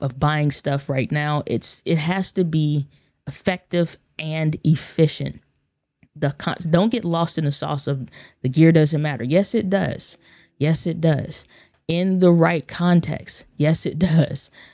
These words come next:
When people say, "Oh, well, content is king," content was never on trial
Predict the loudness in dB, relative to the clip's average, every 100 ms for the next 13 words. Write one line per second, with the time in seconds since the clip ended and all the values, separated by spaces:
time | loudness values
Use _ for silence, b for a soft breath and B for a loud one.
0 | B 0 2 2 2 2 2 0 -4 -2
1 | 0 0 0 -2 -2 0 0 0 0 0
2 | -2 -6 -4 -2 0 0 2 4 4 4
3 | 2 0 0 -2 0 -2